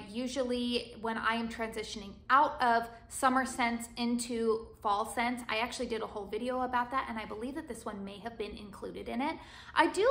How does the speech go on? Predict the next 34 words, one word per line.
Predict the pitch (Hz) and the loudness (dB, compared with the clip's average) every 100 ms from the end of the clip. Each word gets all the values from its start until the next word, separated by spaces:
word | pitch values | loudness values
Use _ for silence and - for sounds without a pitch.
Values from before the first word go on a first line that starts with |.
| 508 | 6
like | 226 226 - | 6 4 2
this | 269 | -2
scent, | - 285 285 277 - | 0 0 2 0 6
but | 226 220 - - - | 6 6 -2 -16 6
the | 285 | 8
only | 339 | 8
reason | 381 381 330 | 6 4 4
I'm | 262 | 4
ranking | 220 220 240 | 4 2 0
it | 226 226 | 0 0
this | 226 - | -4 -2
low | 214 208 | 0 0
is | 214 220 | 0 -4
because | 220 220 208 | -6 -6 -4
I | 226 | 0
don't | 233 240 240 | 4 2 2
believe | 220 202 202 | -4 -4 -4
that | 208 | -4
it | 202 | -4
is | 196 196 - | -6 -10 -2
actually, | 202 196 - 208 190 185 | 0 0 -2 -6 -6 -6
like, | 180 190 185 - | -8 -8 -10 -10
a | 196 | -12
true | 190 - - 226 220 214 185 | -10 -12 -6 -4 -4 -6 -4
gourmand | 196 190 190 185 190 202 | -2 0 -2 -6 -6 -8
in | 208 | -10
the | 202 | -12
sense | - 196 180 190 - - | -8 -8 -8 -10 -10 -4
of | 190 180 180 - 185 | -4 -4 -10 -16 -10
what | 196 185 - | -6 -6 -2
I | 208 208 196 185 | 4 6 6 2
define | 208 190 - - - | -6 -10 -8 -8 -6
that | - - - - | -8 -6 -8 -8
as. | - - | -12 -16